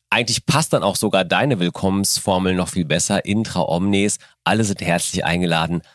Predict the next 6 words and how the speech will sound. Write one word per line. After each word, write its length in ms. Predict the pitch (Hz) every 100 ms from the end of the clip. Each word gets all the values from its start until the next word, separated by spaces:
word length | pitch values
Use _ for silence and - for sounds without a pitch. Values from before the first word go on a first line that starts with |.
| _ -
einzutreten 1000 | 90 127 127 - - 98 92 - 90 90 - _ _ _
und 320 | 98 95 90 - -
zurückzukehren 1120 | - 110 147 - 123 - 104 92 92 95 92 _ _ _
in 120 | - 104
die 160 | 95
Obhut 640 | 95 95 - 95 92 -